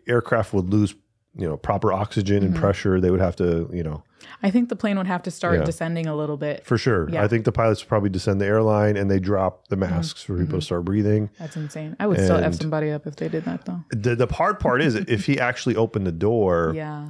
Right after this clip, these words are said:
Speaker 1: I would be scared to get out of my seat.
Speaker 2: Yeah, to get near
Speaker 1: That's
Speaker 2: the door.
Speaker 1: that's the problem,
Speaker 2: Yeah.
Speaker 1: right? So
Speaker 2: Mm-hmm.
Speaker 1: if you do go near the door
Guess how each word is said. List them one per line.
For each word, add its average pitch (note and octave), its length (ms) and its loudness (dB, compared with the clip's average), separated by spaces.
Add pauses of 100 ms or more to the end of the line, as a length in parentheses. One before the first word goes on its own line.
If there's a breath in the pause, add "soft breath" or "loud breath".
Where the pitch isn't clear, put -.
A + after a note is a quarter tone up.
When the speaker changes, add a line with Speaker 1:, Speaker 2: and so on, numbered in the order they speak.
Speaker 1:
I A#2 120 2
would A#2 180 4
be G2+ 120 4
scared G2 540 4
to G2+ 60 0
get F#2 120 6
out E2+ 120 6
of D#2+ 60 0
my D2+ 140 -4
seat. - 640 0 (100)
Speaker 2:
Yeah, F3 240 -4
to F3+ 120 -6
get E3+ 120 -2
near F3 80 2
Speaker 1:
That's F3 220 4
Speaker 2:
the E3 60 -2
door. - 380 -4
Speaker 1:
that's B2+ 280 2
the A2 100 -6
problem, G#2 680 -2
Speaker 2:
Yeah. - 220 -2
Speaker 1:
right? A2+ 280 2
So G2 480 0
Speaker 2:
Mm-hmm. - 80 -4
Speaker 1:
if G#2+ 140 -4
you A#2 120 2
do B2 200 0
go B2 140 2
near G#2 160 2
the F#2 100 0
door F2+ 380 0